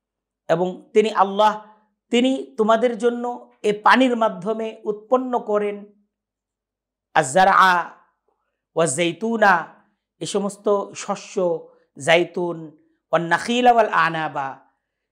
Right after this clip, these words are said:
খেজুর বৃক্ষ, আঙ্গুর বৃক্ষ, ওয়া মিন কুল্লি সামারাত, এবং সব ধরনের ফল ফলাদি,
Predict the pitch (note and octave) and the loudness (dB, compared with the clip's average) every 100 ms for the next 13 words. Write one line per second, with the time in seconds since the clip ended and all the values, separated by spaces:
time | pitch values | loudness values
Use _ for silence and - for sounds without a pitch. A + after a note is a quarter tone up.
0 | _ - G3+ A3+ G3+ E3 F3+ - - E3 | _ 2 4 2 -4 -4 -6 -6 -8 -4
1 | E3 G3+ G#3 A3 E3 D#3 C#3+ - D3+ C3 | -2 -4 -4 -6 -6 -10 -14 -14 -12 -12
2 | _ _ _ _ - F3+ G#3+ G#3+ B3+ B3 | _ _ _ _ -4 -2 -2 -4 -8 -8
3 | - E3+ D#3 C#3+ B2+ - - D#3+ D3+ A3+ | -8 -8 -8 -10 -14 -18 -18 -16 -4 -2
4 | A3 E3 A3 G#3 F3+ F3+ E3+ - D3+ C#3+ | -2 -6 -6 -6 -8 -8 -10 -10 -14 -14
5 | B2 | -16